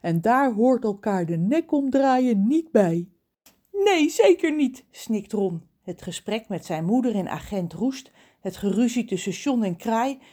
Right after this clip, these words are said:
het wordt zijn tranen allemaal te veel en ze willen weg,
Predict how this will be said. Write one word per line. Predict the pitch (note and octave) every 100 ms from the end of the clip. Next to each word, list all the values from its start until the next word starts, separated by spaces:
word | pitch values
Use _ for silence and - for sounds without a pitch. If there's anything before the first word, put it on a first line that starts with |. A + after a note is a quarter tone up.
| _
het | - A3+
wordt | G#3+ A3
zijn | A#3 G3+
tranen | A#3 G#3+ G#3 G#3 -
allemaal | - A#3+ A3+ G#3+ G3+
te | G#3+
veel | G3 F#3 D#3+ D3+ _ -
en | F3+
ze | F#3+
willen | F3+ F#3 F3+
weg, | G#3 G3 -